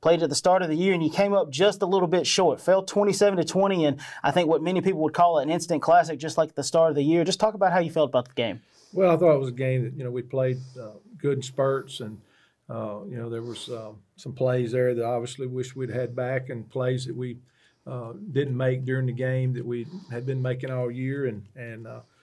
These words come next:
Speaker 2: you know, you know, regardless, you know, really proud of how hard the kids played, and, and, uh, you know, sometimes,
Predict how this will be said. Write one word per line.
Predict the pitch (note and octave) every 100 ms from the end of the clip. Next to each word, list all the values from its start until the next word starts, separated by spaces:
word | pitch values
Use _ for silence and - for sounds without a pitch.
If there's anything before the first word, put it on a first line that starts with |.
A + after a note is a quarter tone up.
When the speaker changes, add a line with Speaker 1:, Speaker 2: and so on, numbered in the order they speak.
| _ _
Speaker 2:
you | C3+
know, | A#2+ A2 - _ - -
you | -
know, | C#3
regardless, | B2+ D3 D3+ D3+ -
you | D#3+
know, | C3
really | B2+ D3+
proud | C#3+ C#3+ C#3
of | C3
how | C3+
hard | C#3 C3+
the | B2+
kids | - C3 C3
played, | - C3 C3+ C3 B2+
and, | G#2 G2+ _ _ _ A#2
and, | A2 A2 G#2+
uh, | G#2 G2 _ _
you | C#3+
know, | A#2+
sometimes, | G#2+ C#3 B2+ C3 B2+ B2+ B2+